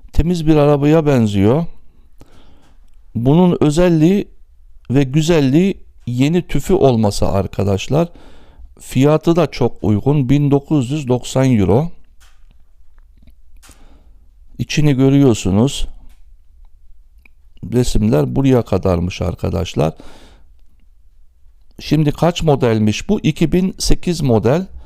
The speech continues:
Tüfü dediğim gibi yeni dostlar. Bundan önce bu arabayı üç kişi kullanmış.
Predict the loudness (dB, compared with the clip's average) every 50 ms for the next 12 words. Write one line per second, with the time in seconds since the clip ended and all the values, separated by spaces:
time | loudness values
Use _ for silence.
0 | -20 -20 -20 -20 -20 -20 -20 -20 -20 -20 -20 -20 -20 -10 -4 -2 -2 -2 -2 -2
1 | 0 0 -2 0 0 0 0 0 2 0 0 2 2 0 0 -2 -8 -8 -8 -6
2 | -2 2 2 4 4 4 2 2 2 2 0 0 -2 -2 0 0 0 0 -4 -8
3 | -20 -20 -20 -20 -20 -20 -20 -20 -20 -20 _ -20 -20 -20 -20 -20 -20 -20 -20 -20
4 | -20 _ -20 -20 -20 -18 -18 -14 -14 -14 -14 -16 -20 -20 -20 -20 -20 -20 -20 -20
5 | -20 -20 -20 -20 -20 -20 -10 -4 0 2 2 2 2 2 0 2 0 0 0 2
6 | 0 0 -2 0 2 2 2 2 2 2 2 2 0 0 0 -2 -4 -6 -6 -8
7 | -10 -8 -6 -6 -6 -8 -4 -2 -2 0 2 0 0 2 0 0 -2 -2 -4 -10
8 | -18 -20 -20